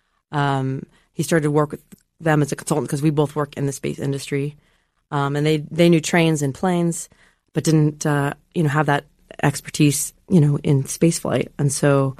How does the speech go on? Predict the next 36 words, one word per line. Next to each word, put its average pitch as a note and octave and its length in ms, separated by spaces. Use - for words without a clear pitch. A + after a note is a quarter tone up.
um, C3 440
they C#3+ 100
started C3+ 340
working C#3 260
with C#3 80
him. C3+ 240
And C3+ 160
then C3 400
when C#3 140
they C3+ 120
wanted C3+ 280
to C#3+ 180
increase, C#3 360
you D3+ 120
know, C#3 180
step D3 300
up C#3+ 120
operations C3+ 440
in C3+ 100
the C3+ 60
U C3+ 120
S, C3+ 220
they - 140
said, - 220
"Why B2+ 100
don't G3 80
you G#3 60
come F3+ 180
be F3 100
our F3 80
C F3 280
E F3 40
O?" D3 120
So C#3+ 320
he's - 260
the C#3 200